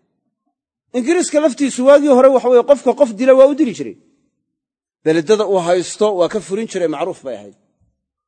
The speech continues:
Bale beledkiisu ka furin jiray oo qofka qof dila loo dili jiray. Laakiin markii dambe way manciyeen oo waa joojiyeen. Iyagoo waqtiyada qaarkood weliba ay dileen, qof aan wax dilin ay dileen. Oo Ingiriisku beledkiisa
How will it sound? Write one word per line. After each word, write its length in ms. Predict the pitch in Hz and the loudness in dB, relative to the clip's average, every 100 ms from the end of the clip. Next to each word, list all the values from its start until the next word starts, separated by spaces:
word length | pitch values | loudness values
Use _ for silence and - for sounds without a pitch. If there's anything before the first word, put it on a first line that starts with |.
| _ _ _ _ _ | _ _ _ _ _
Bale 180 | 214 196 | 0 2
beledkiisu 720 | 160 262 247 - - 240 - 202 | 4 4 4 2 -6 -6 -6 -4
ka 120 | 233 | -4
furin 280 | - 190 190 | -4 -8 -8
jiray 260 | - 131 | -10 -8
oo 120 | 120 | -8
qofka 240 | 175 220 190 | -6 -4 -4
qof 180 | 226 175 | -6 -6
dila 180 | 165 233 | 0 2
loo 180 | 262 302 | 2 0
dili 200 | 381 370 | 0 -4
jiray. 220 | - 113 _ _ _ _ _ _ _ _ _ _ - | -4 -14 _ _ _ _ _ _ _ _ _ _ -20
Laakiin 200 | - 160 | -8 -4
markii 220 | 175 196 | -4 -4
dambe 220 | 165 180 | -4 -2
way 160 | 208 214 | 0 0
manciyeen 420 | 180 175 165 196 | -2 -6 -6 -4
oo 60 | 185 | -6
waa 80 | 175 | -8
joojiyeen. 540 | 151 127 - 117 95 _ _ _ _ _ _ _ _ _ - | -12 -18 -18 -20 -20 _ _ _ _ _ _ _ _ _ 0
Iyagoo 240 | 208 202 | 2 4
waqtiyada 340 | 196 - 233 214 | 2 2 4 4
qaarkood 340 | 220 202 214 | 4 4 2
weliba 240 | 208 233 240 | 2 2 2
ay 120 | 214 | 0
dileen, 380 | 170 233 240 151 104 _ _ _ _ _ _ _ _ _ _ - | 0 4 4 4 -6 _ _ _ _ _ _ _ _ _ _ -2
qof 140 | 214 | 2
aan 160 | 208 180 | 2 2
wax 160 | 170 - | 0 -4
dilin 340 | 127 160 196 185 | -6 -2 -2 -2
ay 100 | 139 | -6
dileen. 280 | 120 104 92 _ _ _ _ _ _ _ _ _ | -10 -18 _ _ _ _ _ _ _ _ _ _
Oo 80 | 190 | -2
Ingiriisku 480 | 185 240 277 - | -2 -4 -6 -8
beledkiisa 800 | 190 208 277 - - 247 - 147 | -8 0 0 -2 -8 -8 -8 -12